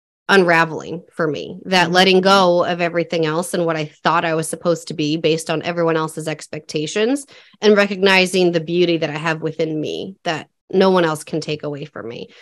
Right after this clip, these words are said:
Speaker 1: So highly, highly recommend that.
Speaker 2: I love that. And look how confident you are. You can tell it worked and everything. Yeah,
Speaker 1: <laughs>
Speaker 2: it's beautiful. Yeah, no, that's great.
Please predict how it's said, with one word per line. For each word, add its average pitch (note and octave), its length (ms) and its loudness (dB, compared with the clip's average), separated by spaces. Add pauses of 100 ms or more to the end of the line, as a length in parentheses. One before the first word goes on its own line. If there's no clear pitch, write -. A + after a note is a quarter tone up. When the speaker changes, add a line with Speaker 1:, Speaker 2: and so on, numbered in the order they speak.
(140)
Speaker 1:
So D3+ 180 -6
highly, F3 360 2
highly D#3+ 260 -2
recommend D3+ 480 -12
that. - 180 -12 (120)
Speaker 2:
I F#3+ 100 -4
love F#3 420 -4
that. F3 180 -2
And E3+ 80 -2
look G#3+ 100 2
how A3 140 2
confident G3+ 540 4
you F#3 160 4
are. D#3+ 160 2
You E3 100 0
can F3 120 -2
tell E3 280 4
it - 140 2
worked F3+ 480 4
and E3+ 120 -4
everything. F3+ 460 0
Yeah, F#3 300 6
Speaker 1:
<laughs> G#4 120 8
Speaker 2:
it's F4 520 2
beautiful. G3 440 4
Yeah, B3 300 8
no, G#3+ 160 8
that's G3+ 240 6
great. G#3+ 200 6